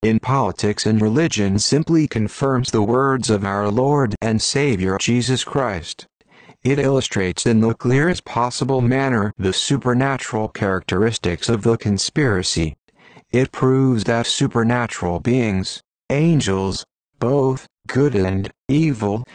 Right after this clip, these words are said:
exert a great influence on human beings while we are here on earth undergoing our period of trial. It proves that the wiles, the cunning, the lies, and deceits of fallen angels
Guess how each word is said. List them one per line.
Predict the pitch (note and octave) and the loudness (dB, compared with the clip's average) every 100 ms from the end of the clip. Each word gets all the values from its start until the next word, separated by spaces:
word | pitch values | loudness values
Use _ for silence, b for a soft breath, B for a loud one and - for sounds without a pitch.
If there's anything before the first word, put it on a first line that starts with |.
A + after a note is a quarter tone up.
| B - | B -2
exert | B2+ A2 C#3+ D3 | 0 2 2 2
a | B2 | 0
great | - G#2+ C#3+ B2+ | 2 2 2 2
influence | C#3 C3 F#2 F2 F2 | 0 0 0 0 0
on | A2+ A2+ | 0 0
human | A#2+ D3 D3 A#2+ F#2+ | 2 2 4 4 2
beings | G#2+ A2 G2+ F2+ - | 2 2 2 0 -2
while | A#2 B2 A#2+ | 0 2 2
we | A#2+ A2+ | 2 0
are | G2 A2 | 0 0
here | A#2+ C#3 C#3 A2 | 2 2 2 2
on | G#2 A2 | 2 2
earth | A#2+ A2 - | 0 -4 -6
undergoing | A#2+ A#2+ A#2+ G#2 F#2+ G2 G#2 | -2 0 0 0 0 2 2
our | A2 A2 A2 | 2 2 -2
period | - D3 C#3 A2+ | -2 0 2 0
of | G#2 G#2 | -2 -6
trial. | - C3 A#2 F#2+ F2 E2 - _ B B B _ | -4 -2 0 -2 -4 -6 -12 _ B B B _
It | B2 C3+ | 0 0
proves | - C3 C3 C3 A2+ | 0 2 4 2 2
that | - G2 F#2 | 0 0 0
the | A#2+ | 0
wiles, | B2 D#3 E3+ G#2 G2+ - - _ _ | 2 0 0 -2 -2 -8 -14 _ _
the | - A2+ | -2 -2
cunning, | - F#3 C3+ F#2+ G2 A#2+ - _ - | 0 0 2 0 0 -2 -4 _ -4
the | A2 A2+ | 0 2
lies, | A#2 B2+ B2 G2 F#2+ - _ _ | 2 0 0 -2 -4 -8 _ _
and | - A#2+ A#2+ | -2 0 2
deceits | A#2+ - E3 G3 - | 0 -2 -2 -2 -2
of | G2 F#2 - _ _ | -2 -2 -8 _ _
fallen | - C#3 E3 F3 D#3 | -4 -2 0 2 2
angels | D#3+ E3 B2 F#2+ F#2+ G2+ | 4 4 2 0 -2 -4